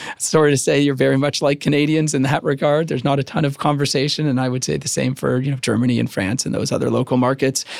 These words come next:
Interestingly enough, China would probably be the second biggest in terms of individuals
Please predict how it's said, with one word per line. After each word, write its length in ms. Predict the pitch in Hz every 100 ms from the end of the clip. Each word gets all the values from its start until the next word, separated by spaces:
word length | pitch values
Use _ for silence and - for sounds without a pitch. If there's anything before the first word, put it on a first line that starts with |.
| - - -
Interestingly 640 | 180 165 - 160 151 143
enough, 380 | 139 139 - -
China 300 | 131 135 143
would 160 | 139
probably 440 | 147 139 139 139 131
be 360 | 131 127 143 -
the 100 | 139
second 420 | - 131 135 135 - _
biggest 480 | 123 139 156 - -
in 160 | 160 135
terms 340 | 156 135 127
of 260 | 123 127 - - - _
individuals 680 | 143 139 135 139 139 135 -